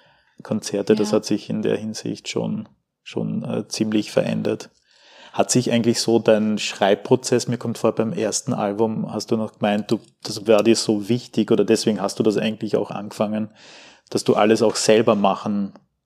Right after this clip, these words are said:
Speaker 2: Mhm.
Speaker 1: wolltest
Speaker 2: Mhm.
Speaker 1: und das auch quasi aus dem Bandgefüge raus, ähm, oder auch oft so geheißen hat, ja, das, äh, wer hat das gemacht? Oder
Speaker 2: Ja, ja.
Speaker 1: also wo das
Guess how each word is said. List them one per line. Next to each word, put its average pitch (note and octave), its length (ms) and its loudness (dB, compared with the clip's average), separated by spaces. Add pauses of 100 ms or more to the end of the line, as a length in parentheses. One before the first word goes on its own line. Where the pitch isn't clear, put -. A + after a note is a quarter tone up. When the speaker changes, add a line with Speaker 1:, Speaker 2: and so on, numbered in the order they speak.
Speaker 2:
Mhm. A#3+ 160 8
Speaker 1:
wolltest B3+ 840 4 (400)
Speaker 2:
Mhm. A#3+ 400 4
Speaker 1:
und - 580 -4 (460)
das - 200 -4
auch G#2 380 2 (220)
quasi G#2+ 260 4
aus G2+ 140 2
dem G#2+ 160 -2
Bandgefüge G#2+ 840 4
raus, G2+ 640 4 (200)
ähm, G#2 500 -4 (500)
oder A2 260 -6
auch - 120 -12 (800)
oft - 200 -12
so A#2+ 80 -6
geheißen G#2+ 300 0
hat, G2 120 0
ja, G2+ 200 6
das, - 340 -2 (160)
äh, - 560 -12 (160)
wer G#2+ 520 -4
hat G2+ 160 0
das G2+ 180 2
gemacht? G2 520 -4
Oder D#3+ 200 2
Speaker 2:
Ja, G#3+ 280 2 (200)
ja. G#3 320 -6 (220)
Speaker 1:
also G#2 360 -4
wo G#2 80 4
das G2+ 320 0